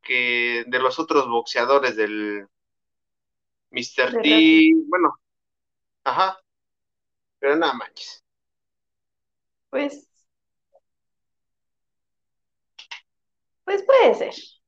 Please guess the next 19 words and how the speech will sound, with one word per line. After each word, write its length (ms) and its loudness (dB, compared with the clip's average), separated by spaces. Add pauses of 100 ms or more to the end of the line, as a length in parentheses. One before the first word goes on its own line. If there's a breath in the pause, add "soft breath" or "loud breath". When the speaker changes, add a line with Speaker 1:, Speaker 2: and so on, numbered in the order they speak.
(180)
Speaker 2:
puede 320 -6
ser, 260 -2 (220)
pero 720 -6 (1300)
ya 300 4
de 120 6
Rocky 320 2
ya 100 2
no 160 -2
sacan 360 -8
otra. 240 -16 (2250)
Speaker 1:
No, 260 -4
pues 100 -20
no, 140 -2
es 100 -4
como 220 0
las 180 2
de 120 2
Rambo. 520 4 (720)
Speaker 2:
Ajá. 560 -4